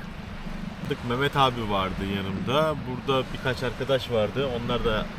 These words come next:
gecelediler bizle birlikte. Akşam kalamar denedik.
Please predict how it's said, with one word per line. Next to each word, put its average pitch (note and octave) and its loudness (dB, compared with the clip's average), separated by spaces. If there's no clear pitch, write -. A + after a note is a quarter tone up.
gecelediler G#2 0
bizle G2+ -2
birlikte. G2+ -2
Akşam D#3 2
kalamar E3 2
denedik. C3+ 0